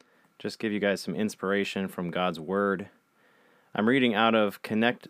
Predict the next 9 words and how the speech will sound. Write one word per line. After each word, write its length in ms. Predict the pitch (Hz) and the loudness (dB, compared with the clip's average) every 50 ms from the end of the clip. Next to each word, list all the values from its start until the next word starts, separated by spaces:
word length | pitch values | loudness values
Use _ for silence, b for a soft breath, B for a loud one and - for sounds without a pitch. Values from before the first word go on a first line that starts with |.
| - 95 | -12 -6
the 120 | 92 101 | -6 -6
Testaments, 800 | 90 - - 117 117 - - - 87 90 90 92 95 92 - - - | -6 -2 -2 0 0 -2 -2 -6 -4 -2 -2 -2 -4 -4 -8 -10 -6
a 260 | - 95 92 92 92 | -4 -2 -2 -2 -4
three 440 | - - - - - 117 117 113 113 | -6 -10 -12 -6 -4 -2 0 -2 -2
hundred 320 | - 120 113 110 107 101 | -2 -2 -2 -2 -2 -2
and 140 | 92 87 87 | -2 -4 -6
sixty-five 600 | - - 110 - - 104 - - 101 98 95 90 | -6 -8 -8 -8 -8 -10 -4 0 0 0 0 0
day 200 | 85 98 98 95 | 0 0 0 -2
devotional, 760 | 85 85 80 90 95 104 104 - - 101 87 85 87 87 | -2 -4 -2 -2 0 -2 -2 -4 -4 -4 -2 -2 -4 -4